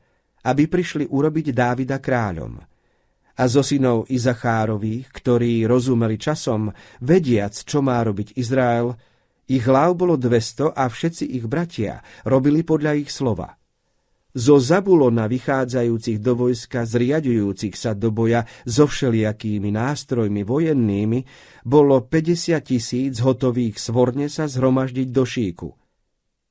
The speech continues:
Z Naftaliho veliteľov tisíc a s nimi ozbrojených veľkým štítom a kopijou tridsaťsedem tisíc. Z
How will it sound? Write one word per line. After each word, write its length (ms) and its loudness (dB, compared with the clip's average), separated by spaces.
Z 160 -2
Naftaliho 640 0
veliteľov 560 0
tisíc 560 -6
a 160 -4
s 80 -4
nimi 320 2
ozbrojených 720 0
veľkým 400 0
štítom 480 -4
a 160 -10
kopijou 640 -2
tridsaťsedem 880 0
tisíc. 560 -12
Z 100 -6